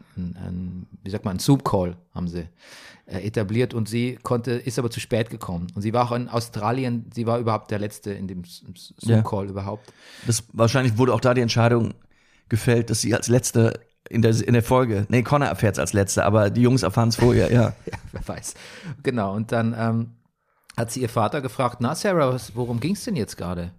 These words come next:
Speaker 1: Und sie so, „Ach, nix, nur um diese covid-Protokolls irgendwie.“
Speaker 2: Mhm.
Speaker 1: Weil sie dürfen's niemand sagen.
Speaker 2: Ja, natürlich.
Speaker 1: Lange Zeit
Speaker 2: Oh,
Speaker 1: nicht.
Speaker 2: das ist hart.
Speaker 1: Ja.
Speaker 2: Na ja, gut.
Speaker 1: Was sie auch erzählt haben, ist tatsächlich, dass sie,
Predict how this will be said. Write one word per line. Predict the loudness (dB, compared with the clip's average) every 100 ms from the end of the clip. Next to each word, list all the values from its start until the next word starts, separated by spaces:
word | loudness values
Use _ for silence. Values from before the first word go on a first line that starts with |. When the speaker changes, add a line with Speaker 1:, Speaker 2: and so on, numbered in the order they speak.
| _ _ -10 -4
Speaker 1:
Und | -4
sie | -2
so, | -2 -4 -6 -20 _ _ _ _
„Ach, | 4 4 4
nix, | 4 4 2 -10 -12 _ _ 2
nur | 4 6
um | 4 0
diese | -2 -2 -2
covid-Protokolls | 2 4 4 0 -8 -6 -6 -4 -2 -4 -6
irgendwie.“ | -10 -10 -12 -16 _ _ _ _ _ _ _ _ _
Speaker 2:
Mhm. | -2 0 2 0 -2 _ -16
Speaker 1:
Weil | -12
sie | -6
dürfen's | -6 -6 -8 -8
niemand | -6 -6 -6
sagen. | -8 -8 -2
Speaker 2:
Ja, | 0
natürlich. | 0 2 2
Speaker 1:
Lange | 0
Zeit | -4 2
Speaker 2:
Oh, | 2 2
Speaker 1:
nicht. | -2
Speaker 2:
das | -2
ist | -2
hart. | -2 -4 -6 -6
Speaker 1:
Ja. | 0
Speaker 2:
Na | 2
ja, | 2
gut. | 0 -4 -20 -20 -20 -20 -20 _ _ -2
Speaker 1:
Was | 0
sie | 2
auch | 0
erzählt | 0 2 0 0
haben, | -2
ist | -2 -4
tatsächlich, | -4 -2 -4 -4 -6 -8
dass | -6 -6 -6
sie, | -6